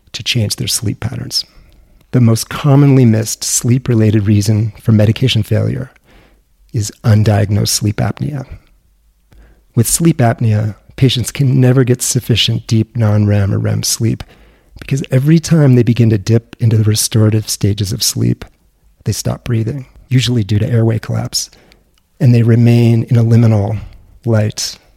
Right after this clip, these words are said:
non-restorative sleep. I've even seen this with ketamine.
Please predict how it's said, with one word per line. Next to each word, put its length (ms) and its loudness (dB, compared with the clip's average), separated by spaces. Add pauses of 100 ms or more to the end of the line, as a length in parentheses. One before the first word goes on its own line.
(220)
non-restorative 760 -2
sleep. 400 -8 (1600)
I've 140 -2
even 180 4
seen 240 2
this 160 0
with 120 -8
ketamine. 520 -2